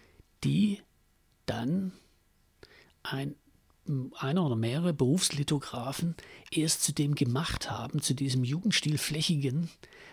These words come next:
was wir dann als gedrucktes Buch sehen können. Das ist aber in den Vorlagen nicht angelegt.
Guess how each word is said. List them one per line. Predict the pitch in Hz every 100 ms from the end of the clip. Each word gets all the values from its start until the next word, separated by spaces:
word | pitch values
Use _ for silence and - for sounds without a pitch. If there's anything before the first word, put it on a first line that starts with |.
| -
was | 120 123 -
wir | 147 139
dann | 139 143
als | - 139 -
gedrucktes | 143 123 - -
Buch | 151 143
sehen | - 180 156
können. | - 117 107 92 - - - 123
Das | 117
ist | 160 180
aber | 151 143
in | 131
den | 117
Vorlagen | - 147 185 170 160
nicht | 175 185 -
angelegt. | 190 165 117 110 - - -